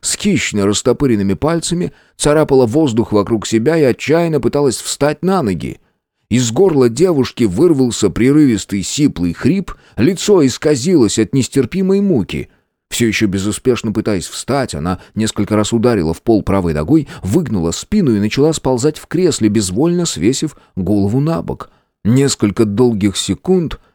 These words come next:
все в оцепенении наблюдали безжизненное тело Айрис Белфорд. Ветер,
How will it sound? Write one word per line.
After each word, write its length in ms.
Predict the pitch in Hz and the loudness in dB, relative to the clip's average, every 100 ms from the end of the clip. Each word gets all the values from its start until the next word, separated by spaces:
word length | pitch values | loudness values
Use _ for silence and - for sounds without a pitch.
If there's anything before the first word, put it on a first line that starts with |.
| _ | _
все 280 | - - 139 | -6 0 2
в 80 | 120 | 0
оцепенении 640 | 107 98 95 107 147 143 | -2 -4 -2 0 0 -2
наблюдали 500 | 120 90 90 92 127 | -2 0 0 0 0
безжизненное 800 | 107 98 85 107 139 110 98 87 | 0 0 0 0 0 0 -2 -4
тело 360 | - 131 123 - | 0 0 0 -2
Айрис 400 | 101 117 139 127 | -2 -2 -2 -4
Белфорд. 580 | 123 135 90 69 - - _ _ _ _ | -4 -4 -6 -10 -10 -18 _ _ _ _
Ветер, 680 | - 82 139 117 - 67 | -8 0 2 2 -2 -8